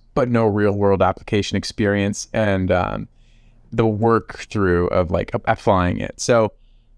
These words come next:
there's definitely value in, I think, learning and experiencing these things in different ways beyond just, like, in, in this sense, just Googling it or asking your computer, because I think there's a, a complexity, but also a humility that comes with having worked through it.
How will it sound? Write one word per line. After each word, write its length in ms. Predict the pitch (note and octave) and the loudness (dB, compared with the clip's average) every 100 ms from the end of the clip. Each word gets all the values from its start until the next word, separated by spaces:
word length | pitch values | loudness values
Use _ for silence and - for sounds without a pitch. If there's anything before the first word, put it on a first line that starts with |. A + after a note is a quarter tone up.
| _ _ _ _ _ - | _ _ _ _ _ -12
there's 420 | - A#2 C3 A#2 A2+ | -4 0 0 -2 0
definitely 560 | C3+ E3+ G#3+ F3+ C3 | 2 2 2 2 0
value 460 | G#2 G#2 F#2+ G#2+ G#2+ | 2 2 4 4 2
in, 80 | G2 | 0
I 80 | |
think, 420 | F#2+ G2 F#2+ - - - - | 0 -2 -2 -6 -14 -20 -12
learning 520 | A2+ G#2 G#2 G#2 G#2+ | -4 0 2 2 2
and 80 | G2 | 0
experiencing 600 | F2+ - G#2 G2+ G#2 G2+ | -2 -4 -2 0 0 0
these 200 | G2 F#2+ | -2 -2
things 280 | - G2 F#2+ | -2 -2 -2
in 100 | F2+ | -2
different 280 | F2+ F#2 - | -2 -4 -4
ways 300 | F#2+ F#2 F2+ | -4 -4 -4
beyond 400 | G2 F2+ F2+ F2+ | -2 0 0 0
just, 180 | F2+ F2 | -2 0
like, 280 | F2 - - - - - - - | -2 -2 -14 -20 -20 -20 -20 -14
in, 340 | - G#2 F#2 | -4 0 2
in 120 | G2+ | 2
this 160 | F#2+ F#2+ | 2 0
sense, 260 | - E2+ F2 | 0 -2 -2
just 160 | F2+ | -2
Googling 280 | G2 G2 F#2 | 0 0 2
it 60 | F2 | 0
or 100 | D#2+ | 0
asking 320 | F2 - F#2+ | -2 -4 -4
your 80 | F2 | -2
computer, 540 | F#2 F2 F#2 F#2 A2 | -4 -2 0 2 0
because 320 | G#2+ G#2 G2+ | 0 0 2
I 80 | G2 | 2
think 260 | - G2+ - | 0 -2 0
there's 280 | G2 F#2 | 0 2
a, 120 | F#2+ F2 | 0 0
a 120 | - G2 | 0 -4
complexity, 680 | A2+ - A2+ - - G#2+ | -4 0 0 0 -2 0
but 100 | G2+ | 2
also 220 | F#2+ - G2+ | 2 2 -2
a 40 | |
humility 540 | - G#2 G2 G2 G2 | 0 2 4 2 2
that 140 | G2 - | -2 -4
comes 280 | - F#2+ F2+ | -2 0 -2
with 100 | - | 0
having 360 | G2 F#2+ F#2 | 0 0 -2
worked 300 | F#2 F#2+ - | -2 -4 -8
through 400 | - - G2 G2 | -20 -8 0 2
it. 200 | C3+ - | 2 -2